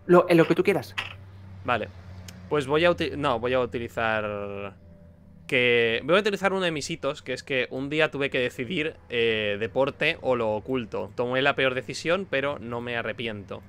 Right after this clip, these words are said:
Speaker 2: Digamos que, mm, esta volu-, esta fuerza de voluntad que tengo yo para decidir entre dos cosas tan importantes en mi vida, que fue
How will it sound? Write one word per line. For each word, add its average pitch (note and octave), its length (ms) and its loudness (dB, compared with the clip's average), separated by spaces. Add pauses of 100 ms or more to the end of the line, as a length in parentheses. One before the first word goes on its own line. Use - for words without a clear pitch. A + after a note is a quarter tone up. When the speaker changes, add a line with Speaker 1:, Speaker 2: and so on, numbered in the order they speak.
(360)
Speaker 2:
Digamos C3+ 340 2
que, C#3 400 6
mm, A#2 140 -4 (720)
esta D3+ 240 2
volu-, C3+ 240 2
esta C#3+ 400 2 (240)
fuerza D3 500 2
de B2+ 400 2
voluntad B2+ 400 0
que B2 80 0
tengo B2 200 -2
yo C3+ 120 2
para A2 160 0
decidir A#2 280 -4
entre A2+ 180 -4
dos A#2 140 -4
cosas A#2+ 220 -8
tan B2 140 -2
importantes A#2+ 600 -4
en A2+ 120 -6
mi A2 120 -6
vida, B2 400 -2
que - 80 -12
fue A2 260 -4